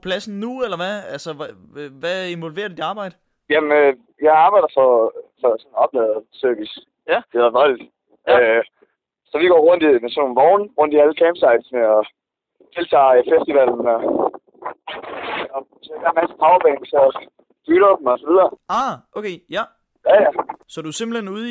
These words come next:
Speaker 1: i, øh, campset nu, eller hvad?
Speaker 2: Ja, nu, nu er jeg beregnet til vores, øh, H Q, eller
Speaker 1: Ja.
Speaker 2: hvad hedder det på dansk? Hovedkvarter.
Speaker 1: Hvad, altså, I kom i fredags for at ligge i kø, ikke?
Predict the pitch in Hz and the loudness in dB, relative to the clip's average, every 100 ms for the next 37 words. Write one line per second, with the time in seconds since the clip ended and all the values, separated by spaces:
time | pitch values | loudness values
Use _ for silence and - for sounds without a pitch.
0 | 220 151 139 165 208 233 190 226 277 175 | -10 -8 -10 -12 -14 -12 -10 -10 -8 -10
1 | 196 _ - - - 170 - 156 _ 175 | -12 _ -10 -2 0 0 -2 -12 _ -2
2 | 160 160 165 160 147 139 131 - 131 123 | -2 0 0 0 0 2 2 0 0 4
3 | 120 - 160 - 170 165 165 - 101 107 | 4 4 0 0 0 2 0 -2 -6 -6
4 | - - _ 165 175 - - 127 120 117 | -6 -14 _ -4 -2 -2 0 2 2 2
5 | 135 135 - - - - - - - 165 | 0 -2 -6 -12 -6 -4 -6 -10 -2 0
6 | - - 143 117 - - _ 151 170 165 | 2 2 2 2 -2 -20 _ -6 -4 -4
7 | 160 147 _ 160 165 165 147 170 233 240 | -6 -10 _ -14 -10 -8 -8 -10 -10 -10
8 | 226 220 196 214 202 175 147 233 254 185 | -12 -14 -12 -10 -10 -10 -12 -12 -10 -12